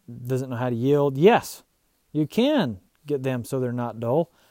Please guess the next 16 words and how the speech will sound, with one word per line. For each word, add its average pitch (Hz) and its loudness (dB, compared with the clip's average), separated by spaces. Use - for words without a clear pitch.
Um, 127 -2
believe 151 6
me, 131 -6
you 156 -2
know, 135 -6
I, 151 0
I 147 2
guarantee, 160 0
and 143 -4
this 156 -4
is 131 -4
a, 123 -4
this 151 -4
is 123 -6
an 131 -4
old, 139 2